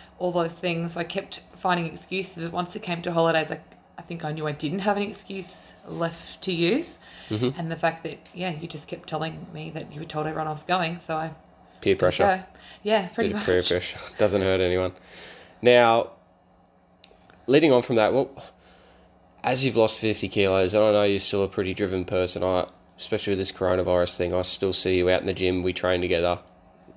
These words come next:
Speaker 2: Some days you're training harder than anyone I've ever met. What, what motivates you to keep going?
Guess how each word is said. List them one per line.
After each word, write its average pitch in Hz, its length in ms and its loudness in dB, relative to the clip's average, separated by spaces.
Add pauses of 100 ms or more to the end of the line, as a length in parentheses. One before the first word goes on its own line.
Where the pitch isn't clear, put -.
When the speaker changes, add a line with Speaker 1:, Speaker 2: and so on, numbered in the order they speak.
(140)
Speaker 2:
Some - 260 -4
days 95 220 -2
you're 92 80 -4
training 90 300 0
harder 87 280 0
than 85 180 -4
anyone 85 300 0
I've 87 220 -2
ever 85 180 0
met. 85 240 -4 (720)
What, 110 500 0
what 107 340 0
motivates 104 560 0
you 95 80 0
to 92 60 -4
keep 92 320 -4 (600)
going? 95 380 2